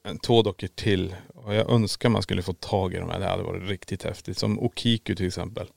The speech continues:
Enligt en japansk myt köpte tonåringen Ekiksi Suzuki nittonhundraarton en stor docka till sin syster Okiku. De två blev oskiljaktiga och Okiku gav dockan sitt eget namn.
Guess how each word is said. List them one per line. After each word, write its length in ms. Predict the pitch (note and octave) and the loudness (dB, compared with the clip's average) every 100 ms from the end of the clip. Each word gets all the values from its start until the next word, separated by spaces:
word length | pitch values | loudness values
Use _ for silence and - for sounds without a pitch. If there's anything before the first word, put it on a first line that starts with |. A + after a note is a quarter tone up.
| - | 2
Enligt 220 | A#2+ A#2+ | 4 6
en 80 | A#2+ | 6
japansk 540 | A2 - B2+ A#2+ - | 4 4 4 6 4
myt 500 | A2 B2 A2 F#2 - | 2 6 4 2 -6
köpte 400 | G2 G#2+ F#2 - | 0 0 2 -2
tonåringen 800 | F2+ - G#2+ G#2 G#2 G2+ G2+ G2 - _ | -2 4 4 6 4 2 0 -2 -4 _
Ekiksi 1000 | G#2 G2+ - - A#2+ A#2+ - - A2+ G2+ | -4 -4 -4 0 0 0 -6 0 0 0
Suzuki 600 | - G#2+ - A#2+ A#2+ - | -2 -2 4 4 4 2
nittonhundraarton 800 | G2 F#2+ G2+ F#2+ F#2+ F#2+ - G#2 | 0 2 0 0 2 0 0 -2
en 140 | G2+ G2 | 0 -4
stor 300 | - A#2 G#2+ | -2 0 0
docka 380 | G2 F#2 - F#2 | 0 -4 -4 -6
till 160 | - | -6
sin 140 | F2 F2+ | -2 0
syster 640 | - G#2 - - F2+ F#2 _ | 2 2 0 -2 -4 -4 _
Okiku. 540 | - - G#2+ - - F2 _ _ _ _ | -16 -2 0 0 -10 -14 _ _ _ _
De 160 | A2+ A2+ | 0 2
två 280 | - A2+ | 6 8
blev 300 | G#2+ G#2 G2 G2+ _ | 8 6 2 0 _
oskiljaktiga 1080 | C3 A2 - G#2+ G2+ A2 A#2+ - G2 F#2 F#2 _ | 0 0 0 2 4 2 0 0 2 2 -4 _
och 220 | G2+ - - | -6 -6 -10
Okiku 800 | - A2+ - B2+ B2+ A#2+ - B2 - _ | -6 -6 -2 2 2 0 0 2 2 _
gav 320 | A2+ A2 G#2 | 0 4 4
dockan 400 | G2+ F#2+ - F#2 | 4 2 -2 -6
sitt 200 | F#2 G2 | -4 -4
eget 400 | - G2 F2+ F2 | 0 0 0 -4
namn. 220 | G#2+ G#2 | -2 -2